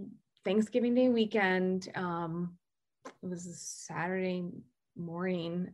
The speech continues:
of Thanksgiving weekend, and nothing happened.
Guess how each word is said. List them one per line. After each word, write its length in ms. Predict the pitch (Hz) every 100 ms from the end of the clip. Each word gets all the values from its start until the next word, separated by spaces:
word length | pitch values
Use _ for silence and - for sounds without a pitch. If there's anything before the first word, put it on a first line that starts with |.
| -
of 180 | 185 -
Thanksgiving 680 | 180 175 - 170 170 170 165
weekend, 560 | 170 175 165 165 175 -
and 480 | 175 175 170 170 170 - - - _ _ -
nothing 280 | 196 214 294
happened. 540 | 247 202 214 233 247